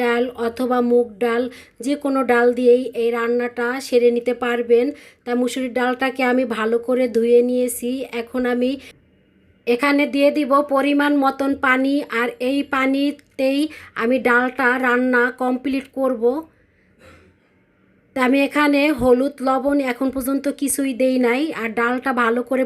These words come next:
প্রথমে সিদ্ধ করে নিয়েছি, তাই তো দেখতেই পাচ্ছেন ডালটা কিন্তু সিদ্ধ হয়ে গেছে। এই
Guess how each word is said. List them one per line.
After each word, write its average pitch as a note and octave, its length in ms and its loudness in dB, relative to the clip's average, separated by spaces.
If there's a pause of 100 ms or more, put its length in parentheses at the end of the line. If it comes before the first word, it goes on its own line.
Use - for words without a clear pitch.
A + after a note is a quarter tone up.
প্রথমে C4 360 -2 (100)
সিদ্ধ A3 220 -6 (140)
করে C4 180 0 (100)
নিয়েছি, C4+ 440 -2 (760)
তাই A#3+ 200 4 (100)
তো C4+ 40 0 (100)
দেখতেই C4+ 380 -4
পাচ্ছেন C4 380 0 (140)
ডালটা B3 360 2
কিন্তু C#4 200 -2 (120)
সিদ্ধ A3 240 -8 (120)
হয়ে B3+ 240 0
গেছে। B3 280 0 (260)
এই B3 80 0